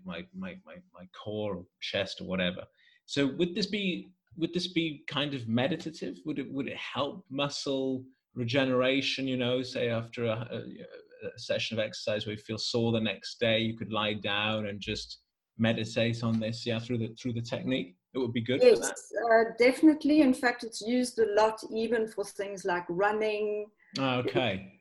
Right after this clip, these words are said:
Speaker 2: Teacher, Alexander teaches who, who, for instance, their interest is running and they
Speaker 1: Mm.
Speaker 2: apply the principles to running,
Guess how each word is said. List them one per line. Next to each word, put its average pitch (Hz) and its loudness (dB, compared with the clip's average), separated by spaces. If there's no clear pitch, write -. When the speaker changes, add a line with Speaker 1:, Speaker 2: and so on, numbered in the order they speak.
Speaker 2:
Teacher, 247 4
Alexander 202 0
teaches 202 -2
who, 185 -2
who, 175 0
for 170 -2
instance, 180 -2
their 180 0
interest 185 -4
is 165 -2
running 208 2
and 180 -2
they 254 2
Speaker 1:
Mm. - 0
Speaker 2:
apply - -6
the 175 -10
principles 165 -6
to 190 -8
running, 196 0